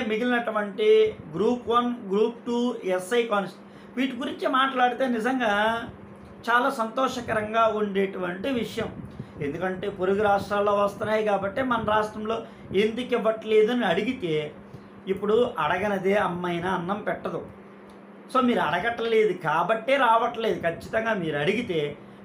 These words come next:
డ్యామ్ ష్యూర్‌గా అయితే కనుక ప్రభుత్వం దగ్గర నుంచి ఒక మంచి ఆన్సర్ అయితే కనుక మీ కొరకైనా వచ్చే అవకాశం అయితే కనుక ఉంది. So ఫ్రెండ్స్, దయచేసి గుర్తుపెట్టుకోండి, వీళ్ళు అడగట్లేదనే ఒక రకంగా బాధ.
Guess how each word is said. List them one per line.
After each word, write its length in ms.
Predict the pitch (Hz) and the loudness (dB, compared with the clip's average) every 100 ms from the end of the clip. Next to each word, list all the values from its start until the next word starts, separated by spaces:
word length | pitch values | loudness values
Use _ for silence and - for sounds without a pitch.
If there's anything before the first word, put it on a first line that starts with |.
| - 147 | -4 2
డ్యామ్ 380 | 190 254 269 - | 4 4 2 -2
ష్యూర్‌గా 340 | 254 240 202 185 | -2 0 2 0
అయితే 160 | 180 165 | -2 -6
కనుక 160 | 165 165 156 - - - - - - | -6 -2 -2 -4 -14 -20 -20 -12 0
ప్రభుత్వం 460 | 196 247 254 240 220 | 2 0 -2 0 2
దగ్గర 300 | 202 160 185 180 175 | 0 0 0 0 -2
నుంచి 200 | 151 175 165 180 | -6 -8 -4 -2
ఒక 140 | 180 185 170 | -2 -2 0
మంచి 360 | 220 254 - 202 208 - - - 165 196 | 0 0 0 0 0 -4 -16 -4 2 2
ఆన్సర్ 320 | 262 277 254 | 2 0 2
అయితే 200 | 226 233 220 | 2 0 -2
కనుక 180 | 208 233 190 | -2 0 0
మీ 100 | 208 240 | 0 0
కొరకైనా 480 | 233 240 240 254 247 233 | 2 0 0 0 2 4
వచ్చే 200 | 214 214 214 | 2 2 2
అవకాశం 420 | 202 214 208 185 185 | 2 0 -2 -4 -8
అయితే 140 | 190 175 | -6 -6
కనుక 180 | 196 277 247 | 0 2 2
ఉంది. 180 | 156 - - - - - - - | 0 -6 -12 -12 -12 -14 -14 -2
So 80 | 233 226 | 0 0
ఫ్రెండ్స్, 240 | 247 190 | -4 0
దయచేసి 460 | 208 214 240 233 262 233 | 2 2 2 0 -2 -4
గుర్తుపెట్టుకోండి, 560 | 233 202 233 214 202 180 | -4 -2 -2 0 0 2
వీళ్ళు 200 | 214 214 175 | 4 4 2
అడగట్లేదనే 800 | 175 196 247 - 240 247 240 247 254 233 | 0 0 -4 0 2 4 4 2 2 0
ఒక 100 | 220 220 | 0 -2
రకంగా 320 | 214 240 240 180 | -2 0 2 4
బాధ. 200 | 185 220 | 4 4